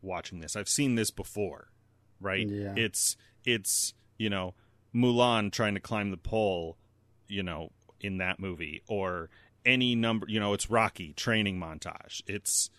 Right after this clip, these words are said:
Speaker 1: it's any of that kind of inspiring music, slow progress, um, um,
Speaker 2: Sure.
Speaker 1: kind of thing.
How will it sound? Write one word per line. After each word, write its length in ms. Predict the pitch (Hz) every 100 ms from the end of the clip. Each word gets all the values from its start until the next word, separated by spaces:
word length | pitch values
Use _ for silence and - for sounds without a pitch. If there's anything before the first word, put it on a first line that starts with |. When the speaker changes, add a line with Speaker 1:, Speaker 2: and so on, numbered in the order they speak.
| - _ _ -
Speaker 1:
it's 300 | 113 101 - -
any 240 | 127 143
of 200 | 135 104
that 480 | 110 107 107 - - - - - - - - _ -
kind 240 | 117 101
of 260 | 92 90 - _ _ _ _ -
inspiring 920 | 104 - - 104 101 104 101 98 95
music, 720 | 92 92 104 90 - - - _ _ _ _ _
slow 400 | - - 101 98
progress, 800 | 92 101 90 87 87 85 - - - - - _ 90
um, 420 | 87 80 78 82 _ _ _ _
um, 200 | 90 80
Speaker 2:
Sure. 180 | 80 120
Speaker 1:
kind 140 | 98 92
of 80 |
thing. 280 | - 104 76